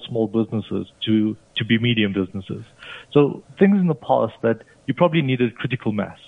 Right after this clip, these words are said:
or you, you needed extra resources before you could think of having those abilities has all been stripped away. So I'll, I'll give you a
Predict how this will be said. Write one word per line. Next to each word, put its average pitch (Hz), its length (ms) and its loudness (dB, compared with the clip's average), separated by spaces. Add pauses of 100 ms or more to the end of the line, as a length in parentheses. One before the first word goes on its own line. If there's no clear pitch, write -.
or 113 140 2
you, 113 140 2
you 127 260 -2
needed 120 340 0 (220)
extra 139 340 2
resources 107 720 -2 (400)
before 131 340 4
you 117 140 0
could - 220 -8
think 113 180 -2
of 107 100 -4
having 120 440 2
those 104 140 0
abilities 101 480 0 (360)
has 127 120 4
all 147 160 4
been 123 200 -2
stripped - 220 -2
away. 107 180 2
So 143 80 2
I'll, 143 160 2
I'll 147 100 4
give 170 140 0
you 185 80 4
a 151 80 -2